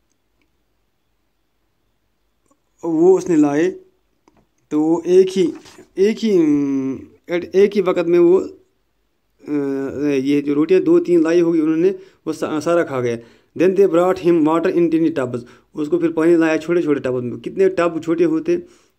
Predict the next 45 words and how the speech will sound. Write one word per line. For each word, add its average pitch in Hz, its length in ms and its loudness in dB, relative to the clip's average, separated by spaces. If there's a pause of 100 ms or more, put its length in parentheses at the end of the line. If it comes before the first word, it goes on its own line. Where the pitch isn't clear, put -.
(180)
छः, 165 220 0
छः 165 160 -2
इंच 170 280 2
का 170 120 -4
आदमी 160 280 -4
जो 160 120 0
है 165 80 2
वो 165 140 -2
कितना 175 360 -2
टब 165 220 -2
बना 151 240 -2
सकता 147 240 -10
था 151 260 -8 (280)
ये 143 80 -2
आप 143 180 -2
सोच 151 240 -2
सकते 127 240 -6
हो। 120 120 -2
He 143 180 -2
drank 165 300 2
it 185 100 0
and 160 240 -2
then 151 260 0
went 147 180 0
to 139 100 -12
sleep 135 520 -6
again, 127 300 -6 (420)
sleep 160 160 0
again। 139 240 -4 (320)
उसने 160 220 -2
वो 165 360 0
पानी 156 340 0
पिया 175 340 -2 (460)
और 139 240 -4
फिर 147 240 0 (440)
सो 131 300 -6
गया। 104 240 -8 (360)
इसमें 151 200 -2
दो 156 140 4
वर्ड 180 320 6
है, 135 420 -2
दो 156 160 4
अल्फाज 147 360 -2
जो 127 120 -4
है 147 180 -6